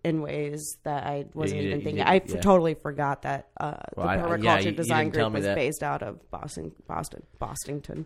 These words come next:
Speaker 2: Yeah, Bostonton.
Speaker 1: I live in Bostonton, mentally.
Speaker 2: Um, the first thing before we, we start closing this out and we
Speaker 1: Yeah.
Speaker 2: call Zach to say goodbye is I, I have always felt this way,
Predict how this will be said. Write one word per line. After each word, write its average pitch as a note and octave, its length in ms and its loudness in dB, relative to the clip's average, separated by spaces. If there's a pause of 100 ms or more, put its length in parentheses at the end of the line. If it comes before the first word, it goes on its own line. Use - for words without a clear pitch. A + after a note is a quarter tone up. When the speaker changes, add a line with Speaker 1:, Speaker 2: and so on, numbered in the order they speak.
(120)
Speaker 2:
Yeah, G2 240 -2 (200)
Bostonton. G#2 640 -2 (180)
Speaker 1:
I F3+ 120 0
live G3 220 4
in F3+ 140 2
Bostonton, D#3 640 -8 (160)
mentally. C3+ 480 0
Speaker 2:
Um, D#3 60 -14 (440)
the C3+ 60 -16
first G#3+ 420 4
thing D3+ 320 4
before C#3+ 220 0
we, C3 140 4 (100)
we C3 140 0
start - 260 0
closing A2+ 300 0
this G2+ 180 -4
out G#2+ 240 2
and G#2+ 60 -8
we G#2 60 -6
Speaker 1:
Yeah. G2 60 -12
Speaker 2:
call G#2+ 180 0
Zach G2+ 260 -2
to G2+ 60 -12
say G2+ 200 -4
goodbye G2 480 0
is G#2 440 -2
I, F3+ 680 0 (280)
I - 160 0
have B2+ 120 0
always C3 340 6
felt G#2+ 260 0
this G2+ 240 -4
way, G2 360 -4